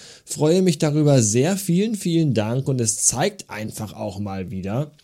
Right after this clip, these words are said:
dass ich eine tatsächlich sehr brauchbare Hörerschaft habe. Ja, es ist eine überschaubare Menge an Hörern, aber die wenigen, die da sind, die sind treu, dankbar und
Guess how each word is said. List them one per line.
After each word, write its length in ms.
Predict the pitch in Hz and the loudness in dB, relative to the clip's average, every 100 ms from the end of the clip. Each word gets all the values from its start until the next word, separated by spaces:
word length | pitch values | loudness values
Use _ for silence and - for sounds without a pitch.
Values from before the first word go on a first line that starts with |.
| - - - - | -20 -20 -20 -6
dass 300 | - 131 - | 0 4 4
ich 380 | - 151 - - | 2 -4 -4 -6
eine 260 | 127 135 117 | 0 0 0
tatsächlich 760 | 131 143 160 165 143 147 135 | 0 0 0 2 2 2 0
sehr 340 | - 107 123 131 | 0 -2 -2 -2
brauchbare 880 | 101 92 104 113 117 90 95 107 | -4 -4 -4 -4 -6 -6 -4 -4
Hörerschaft 760 | 92 101 92 87 - - - - | -4 -4 -4 -8 -10 -12 -16 -18
habe. 300 | - - - | -16 -14 -12
Ja, 200 | 113 139 | -8 -4
es 220 | 139 147 | -2 -2
ist 180 | 104 - | 0 0
eine 220 | 127 196 | 0 2
überschaubare 920 | 190 202 190 - 185 233 226 208 202 196 | 2 2 0 0 -2 -2 -2 -4 -4 -2
Menge 340 | 175 185 185 | -2 -2 -2
an 160 | 165 147 | 0 2
Hörern, 520 | 147 147 139 147 160 - - - - _ | 4 2 0 -2 -6 -16 -20 -20 -20 _
aber 540 | - 139 147 147 147 139 | -6 -2 2 2 0 -2
die 500 | 120 113 139 180 165 | -4 -4 0 0 2
wenigen, 500 | 143 156 156 147 147 | 4 4 2 4 4
die 160 | 139 | 4
da 340 | 117 101 101 107 | 4 0 -2 -2
sind, 360 | 101 107 98 | 0 0 0
die 120 | 95 98 | 0 0
sind 380 | 117 135 131 | 2 2 2
treu, 640 | - - 120 147 165 175 180 117 | 0 0 0 2 2 2 0 -2
dankbar 880 | 110 107 127 143 - 127 120 117 117 - _ - - _ | -4 -2 0 -2 -2 -4 -2 -2 -4 -8 _ -20 -20 _
und 400 | - 104 107 95 | -6 -2 -2 -4